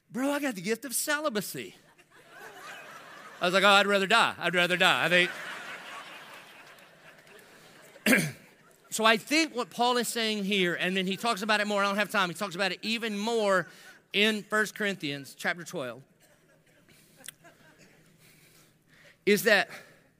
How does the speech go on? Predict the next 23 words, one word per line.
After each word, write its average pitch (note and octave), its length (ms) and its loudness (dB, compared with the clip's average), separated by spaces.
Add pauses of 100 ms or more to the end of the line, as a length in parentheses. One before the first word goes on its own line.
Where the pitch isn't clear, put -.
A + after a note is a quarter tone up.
(580)
the F3+ 80 0
best B3+ 420 -4
way A3+ 280 -2
to F3 100 -6
understand F#3 400 -4
how E3+ 80 -4
you're D3+ 160 -6
gifted D#3 400 -4
is D3+ 120 -6
get G#3 140 -4
involved F3+ 380 -4
in E3+ 60 -2
the D3+ 80 -4
body F#3 360 -4
and E3+ 80 -2
just F3 140 -4
see A3 100 -2
what G#3 120 0
happens. - 500 -12 (1120)
Just B3+ 220 -4
love F#3+ 600 2
one E3 200 -6
another C#3 460 -8